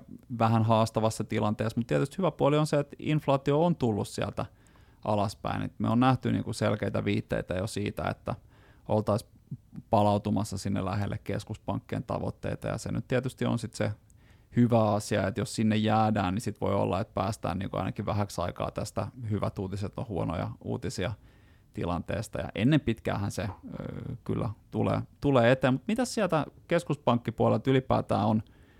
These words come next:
on odotettavissa ja toisaalta hinnoissa tällä hetkellä?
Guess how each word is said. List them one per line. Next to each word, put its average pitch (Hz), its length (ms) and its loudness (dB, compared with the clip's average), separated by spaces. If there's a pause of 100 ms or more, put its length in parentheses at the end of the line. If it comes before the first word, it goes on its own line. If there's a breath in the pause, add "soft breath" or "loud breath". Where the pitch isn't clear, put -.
(240 soft breath)
on 127 180 6
odotettavissa 120 880 4
ja 113 100 4
toisaalta 120 640 2 (420)
hinnoissa 123 560 4
tällä 101 340 -2
hetkellä? - 400 -10